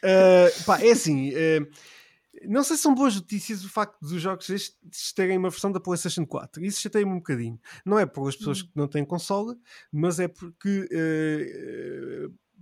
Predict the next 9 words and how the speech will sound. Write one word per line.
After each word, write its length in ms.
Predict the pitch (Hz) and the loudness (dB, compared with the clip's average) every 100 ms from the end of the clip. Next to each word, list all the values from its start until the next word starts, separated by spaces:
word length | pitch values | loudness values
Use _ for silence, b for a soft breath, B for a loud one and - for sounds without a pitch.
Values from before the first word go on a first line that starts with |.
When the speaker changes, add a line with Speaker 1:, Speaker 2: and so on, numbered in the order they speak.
| _ | _
Speaker 1:
podem 380 | 202 208 185 170 | -2 0 2 0
ser 640 | - 165 165 170 180 175 | -2 -2 0 0 -2 -4
downgrades, 1000 | 147 170 165 147 143 147 147 127 - - _ | -2 0 0 -2 -2 0 -2 -6 -14 -16 _
ou 80 | 127 | -10
são, 420 | - 147 127 113 | -2 -2 -2 -6
tem 100 | - | -8
mesmo 240 | 135 131 131 | -6 -6 -10
que 80 | - | -8
ser, 240 | 143 | -8